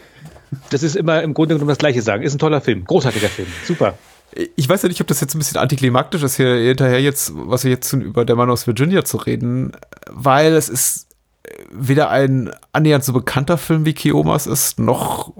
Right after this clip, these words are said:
Speaker 2: möchte ich gleich mal vorwegschicken, ein so guter Film wie Keoma. Aber er hat seine Qualitäten. Und
Speaker 1: Mhm.
Speaker 2: was, wo liegen die denn? Äh, bei Der Mann aus Virginia, lieber André, äh, unter der Regie von Michele Lupo, der eben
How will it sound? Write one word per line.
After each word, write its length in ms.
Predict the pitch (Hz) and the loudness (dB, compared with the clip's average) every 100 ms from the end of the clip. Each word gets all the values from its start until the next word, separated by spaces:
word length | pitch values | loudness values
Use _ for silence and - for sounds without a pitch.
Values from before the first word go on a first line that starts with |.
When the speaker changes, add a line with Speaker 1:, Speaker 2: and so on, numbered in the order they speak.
| 156 | -6
Speaker 2:
möchte 200 | 143 131 127 | -2 -2 -2
ich 60 | |
gleich 160 | 131 127 | -2 0
mal 60 | 131 | 0
vorwegschicken, 600 | 131 135 - - - - | 2 0 0 -2 -2 -2
ein 300 | 104 120 120 | 0 2 2
so 180 | 117 | 0
guter 440 | 110 139 208 - - | 0 2 2 2 -2
Film 320 | - 104 98 | -2 -2 0
wie 80 | 104 | -2
Keoma. 560 | - 104 107 - 110 - _ _ - - - - - - | 0 0 0 -2 -6 -8 _ _ -20 -20 -20 -20 -8 0
Aber 140 | 139 | 2
er 20 | |
hat 80 | 190 | 2
seine 180 | 170 160 | 2 0
Qualitäten. 720 | - 143 143 135 113 - 90 - _ _ | -2 -2 -2 0 -2 -2 -10 -12 _ _
Und 180 | 127 127 | -4 0
Speaker 1:
Mhm. 60 | |
Speaker 2:
was, 460 | 143 170 - - - | 0 0 -2 -6 -8
wo 260 | - 139 180 | -8 0 2
liegen 260 | 160 151 123 | 4 4 2
die 120 | 110 | 2
denn? 280 | 101 90 - _ _ _ - | -2 -4 -12 _ _ _ -8
Äh, 520 | 92 104 107 107 113 - | -2 0 2 2 -2 -2
bei 240 | - 104 104 | 0 2 2
Der 140 | 110 | 2
Mann 200 | 110 110 | 2 0
aus 300 | - 104 - - - | 0 -4 -4 -12 -8
Virginia, 560 | - - 113 113 110 110 | -8 -2 -2 0 -2 -2
lieber 340 | 95 107 110 | -4 -2 0
André, 460 | - - 110 107 113 - - - | -2 -2 -2 -2 -4 -10 -20 -8
äh, 320 | - 98 101 - | -2 2 2 0
unter 180 | 110 107 | 0 2
der 160 | 120 107 | 2 2
Regie 400 | 107 101 127 151 - _ | 2 2 0 0 -6 _
von 420 | - 117 117 131 135 | -4 0 2 0 -2
Michele 540 | 123 - 139 147 139 | -4 0 2 2 0
Lupo, 460 | - 110 - - - - | 0 0 0 -6 -6 -6
der 160 | - - | -4 -4
eben 280 | - - | -6 -8